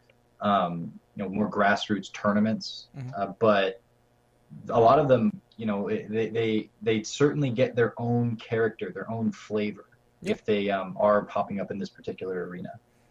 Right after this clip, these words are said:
Speaker 2: Yeah, although, uh, it, I, I
Speaker 1: And
Speaker 2: think
Speaker 1: surviving.
Speaker 2: it's, yeah, I think it's funny you mentioned gr-, uh, grassroots tournament because, A, like, it feels like that's what they are at this point, right? If you're not part of a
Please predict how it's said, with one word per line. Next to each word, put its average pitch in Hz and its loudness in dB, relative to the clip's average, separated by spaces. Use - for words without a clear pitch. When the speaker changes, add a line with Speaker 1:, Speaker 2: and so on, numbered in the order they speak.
Speaker 2:
Yeah, 214 -2
although, 175 4
uh, 151 2
it, 143 -2
I, 135 -2
I 123 -4
Speaker 1:
And 104 2
Speaker 2:
think 143 -4
Speaker 1:
surviving. 92 2
Speaker 2:
it's, - -6
yeah, 123 -2
I 117 -4
think 127 -6
it's 120 -8
funny 120 -6
you 113 -6
mentioned 107 -8
gr-, 98 -10
uh, 95 -6
grassroots 95 -10
tournament 90 -12
because, 92 -12
A, 139 0
like, 117 -6
it 139 -2
feels 202 4
like 156 2
that's 127 0
what 135 -4
they 98 -4
are 117 0
at 92 -2
this 101 -14
point, 87 -14
right? 82 -10
If 82 -16
you're 98 -10
not 92 -12
part 92 -10
of 90 -14
a 85 -12